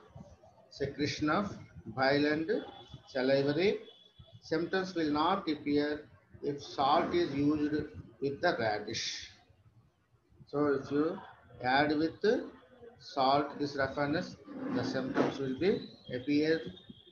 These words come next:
and great accumulation and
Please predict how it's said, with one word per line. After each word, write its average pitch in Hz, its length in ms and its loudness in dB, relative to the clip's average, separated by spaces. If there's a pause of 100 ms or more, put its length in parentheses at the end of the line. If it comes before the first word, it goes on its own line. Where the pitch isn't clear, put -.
(160)
and 135 260 0 (160)
great 196 580 4 (320)
accumulation 190 1040 2 (360)
and 147 400 -2